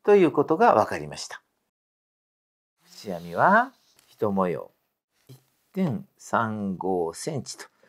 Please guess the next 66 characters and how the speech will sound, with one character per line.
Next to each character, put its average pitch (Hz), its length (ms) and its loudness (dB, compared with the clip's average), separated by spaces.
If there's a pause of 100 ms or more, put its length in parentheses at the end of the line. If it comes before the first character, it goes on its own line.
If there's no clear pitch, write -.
(100)
メ 101 120 0
モ 80 120 -4
を 123 80 -2
し - 100 -8
て 113 100 2
お 69 60 0
い - 60 -10
て - 100 -20
く - 100 -20
だ - 120 -16
さ - 160 -14
い。 - 80 -20 (640)
一 - 220 -4
模 110 160 -2
様 78 260 -6 (220)
四 113 260 0
目 101 140 -2
が 185 240 8
一 110 100 -14
点 90 320 -8
三 123 300 -4
五 180 180 0
セ 196 160 0
ン 180 80 -6
チ - 240 -6 (280)
と 202 100 4
い 170 100 4
う 110 60 0
こ 90 120 -4
と 165 80 -2
が 208 140 8
分 110 100 6
か 80 120 -2
り 73 80 -12
ま 62 100 -18
し - 120 -14
た。 - 120 -20 (1600)
こ 147 160 0
こ 151 100 2
か 165 140 8
ら 220 260 6 (160)
縁 - 260 4
編 147 120 6
み 143 60 0
の 135 120 2
広 160 340 4
い 147 40 2
目、 104 260 0 (340)
広 120 260 6
い 110 40 4
目 104 140 2
の 95 120 0
模 98 240 0
様 120 380 6 (420)
を 214 300 12 (260)
計 113 180 8
算 98 220 0
を 160 80 2
し - 80 -6
て 98 140 0
い 80 60 -6
き 78 100 -12
ま 73 100 -10
す。 - 200 -16 (840)
ま 180 120 4
ず、 202 320 2